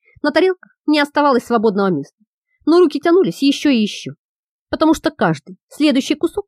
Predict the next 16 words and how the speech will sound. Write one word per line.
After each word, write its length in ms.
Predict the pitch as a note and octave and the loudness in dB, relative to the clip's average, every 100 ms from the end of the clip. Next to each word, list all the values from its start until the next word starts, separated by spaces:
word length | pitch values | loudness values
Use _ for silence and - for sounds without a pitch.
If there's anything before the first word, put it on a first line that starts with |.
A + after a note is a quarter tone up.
| _ | _
казался 380 | - C#4+ C#4 B3 | -2 2 0 -2
вкуснее. 540 | - G#3+ - C#3+ C3+ F3+ _ _ _ _ _ _ - | -8 -10 -8 -10 -10 -16 _ _ _ _ _ _ -6
Равнодушно 460 | C#4 C#4+ D#4 - C#4+ | -2 0 0 0 0
миновав 360 | C#4+ C4 D#3 - | 0 0 -2 -2
развалы 380 | F3+ B3+ C#4 | -2 0 0
колбас, 340 | C#4 C#4 C#4+ E4 _ - | 2 0 -2 _ _ -4
варёных 400 | C4 C4 B3+ A#3+ | 0 0 0 -2
яиц, 280 | F#3 F3 - - | -2 -4 -12 -2
сыров 260 | C#4+ B3+ - | 0 0 -2
и 60 | - | -6
салата, 360 | C4 D4+ E4 _ _ _ _ - | -4 -4 -6 _ _ _ _ -2
девушки 400 | D4 D4 - B3 | 0 0 -2 -8
уселись 400 | C#4 F4+ F3 _ _ | -4 -4 -4 _ _
за 100 | C4+ | -6
свободный 380 | C#4+ B3+ A3+ G#3+ | -2 0 0 -2
столик. 360 | - C3+ - | -6 -12 -12